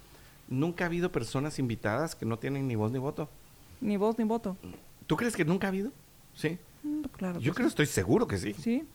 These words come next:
Speaker 1: Yo estoy seguro que sí. Es más, estoy pensando en varias personas que estuvieron ahí y que no eran,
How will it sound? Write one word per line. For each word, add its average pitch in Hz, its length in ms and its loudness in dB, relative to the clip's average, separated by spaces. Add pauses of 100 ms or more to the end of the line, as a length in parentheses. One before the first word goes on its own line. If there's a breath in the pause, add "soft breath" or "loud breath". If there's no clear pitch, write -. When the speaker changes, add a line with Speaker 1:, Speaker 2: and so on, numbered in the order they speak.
(160)
Speaker 1:
Yo 101 80 0
estoy 113 180 0
seguro 139 280 4
que 107 80 2
sí. 143 120 2
Es 123 120 4
más, 139 240 0
estoy 120 200 -2
pensando 127 380 0
en 139 60 -2
varias 139 240 0
personas 147 400 -4
que - 80 -4
estuvieron 117 400 -2
ahí 123 240 -2 (420 loud breath)
y - 100 2
que 104 200 4
no 120 420 2
eran, - 360 0